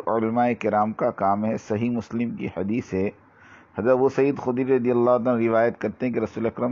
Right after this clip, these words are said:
صلی اللہ علیہ وسلم نے ارشاد فرمایا، "اے مسلمانوں، تم میں سے جو کوئی کسی منکر کو دیکھے تو اس پر لازم ہے کہ اسے اپنی ہاتھ یعنی طاقت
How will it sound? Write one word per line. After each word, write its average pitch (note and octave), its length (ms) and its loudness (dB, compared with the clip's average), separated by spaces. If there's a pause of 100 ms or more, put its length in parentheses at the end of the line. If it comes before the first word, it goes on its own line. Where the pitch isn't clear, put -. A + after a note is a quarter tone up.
(100)
صلی A2+ 180 0
اللہ A2 160 2
علیہ G#2+ 200 2
وسلم A#2 280 -2
نے A2 100 -2
ارشاد G#2 320 0 (100)
فرمایا، G2+ 580 0 (640)
"اے A#2+ 120 2
مسلمانوں، B2+ 760 2
تم B2+ 200 -2
میں C3 240 0
سے C3+ 100 0
جو B2 180 0
کوئی C3 320 -2
کسی B2 240 -6
منکر A#2+ 460 0
کو A#2+ 180 -2
دیکھے A2+ 440 0
تو A#2+ 140 0
اس - 160 -6
پر A#2 120 0
لازم G#2+ 560 2
ہے A2+ 160 2
کہ A2+ 100 -4
اسے A2+ 280 0
اپنی G#2+ 300 -4
ہاتھ A2 440 0
یعنی G#2 240 -2
طاقت G2 500 -2